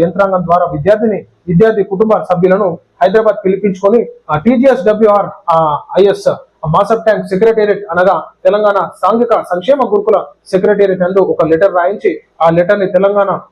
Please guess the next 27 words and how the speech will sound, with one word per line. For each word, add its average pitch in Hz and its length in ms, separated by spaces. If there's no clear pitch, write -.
సాంఘిక 233 340
సంక్షేమ 202 420
గురుకుల 185 400
జాయింట్ 233 240
సెక్రటరీ 208 440
బి 190 160
సుక్రు 220 320
నాయక్ 196 260
గారికి 180 420
ఆ - 20
లెటర్ 160 300
ను 160 200
ఇప్పించి 196 480
ఆ 160 60
తర్వాత 180 380
సమస్యకు 233 460
పరిష్కారం 175 580
చేయడం 160 220
జరిగింది. 143 600
ఈనాడు 170 220
ఈ 220 140
విధంగా 226 340
ఒక 190 360
చిన్న 262 120
ఆన్‌లైన్ 226 340
తప్పిదం 190 400
వల్ల 175 200